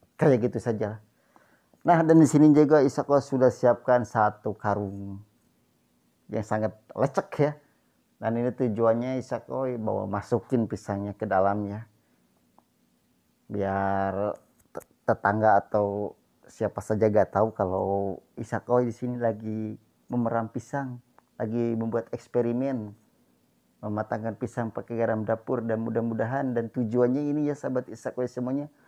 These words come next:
agar pisangnya matangnya merata, ya. Karena sebetulnya sih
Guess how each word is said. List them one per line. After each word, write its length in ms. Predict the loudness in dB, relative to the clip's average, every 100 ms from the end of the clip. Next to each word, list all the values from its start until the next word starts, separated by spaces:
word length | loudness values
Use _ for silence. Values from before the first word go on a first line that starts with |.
| _ -6
agar 400 | -4 0 0 0
pisangnya 720 | -4 -4 -2 0 -2 -4 -6 -8
matangnya 480 | -8 -8 -6 -6 -4
merata, 480 | 0 0 0 -2 -2
ya. 160 | -6 -12 _ _ _ _ _ _
Karena 640 | -2 0 0 0 -2 -6 -14 _ _ _ _ _ _ _ _ _ _ _ _ _
sebetulnya 560 | -6 -4 -2 -2 -2
sih 240 | -6 -12